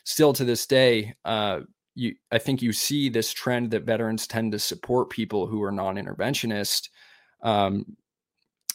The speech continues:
uh, like Trump. You know, Trump had some instincts. Uh, he, he opposed the Iraq War and, and,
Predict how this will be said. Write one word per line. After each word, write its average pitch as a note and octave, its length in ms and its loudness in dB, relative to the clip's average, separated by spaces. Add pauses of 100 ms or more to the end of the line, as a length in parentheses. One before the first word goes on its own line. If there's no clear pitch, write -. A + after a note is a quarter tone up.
(120)
uh, F#2 360 0 (880)
like G#2 400 0 (720)
Trump. - 340 4 (180)
You A2+ 100 0
know, G#2 140 0
Trump A2+ 280 2
had B2 320 4
some A2+ 260 0
instincts. A#2 800 -2 (420)
Uh, G2 360 0 (320)
he, A2 280 -2
he A2 140 0
opposed A2+ 360 2
the A#2 100 -2
Iraq A2 320 4
War A2 360 2
and, G2 280 -4
and, G2+ 360 -6